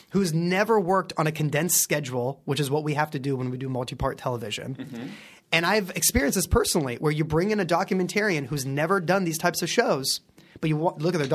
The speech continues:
Speaker 1: documentaries and you're like, "Man, these are artful,
Speaker 2: Right.
Speaker 1: these are
Speaker 2: Beautiful.
Speaker 1: beautiful."
Speaker 2: Yeah.
Speaker 1: But then they have no idea how to do multi-part.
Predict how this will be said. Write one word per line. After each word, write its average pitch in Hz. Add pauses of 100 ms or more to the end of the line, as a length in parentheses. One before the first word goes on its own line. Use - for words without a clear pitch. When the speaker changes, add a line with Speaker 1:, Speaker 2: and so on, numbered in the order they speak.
Speaker 1:
documentaries 147
and 120
you're 123
like, 113
"Man, 117
these 120
are 120
artful, -
Speaker 2:
Right. -
Speaker 1:
these 123
are 120
Speaker 2:
Beautiful. 139
Speaker 1:
beautiful." -
Speaker 2:
Yeah. - (300)
Speaker 1:
But 185
then 175
they 175
have 156
no 156
idea 185
how 170
to 160
do 165
multi-part. 143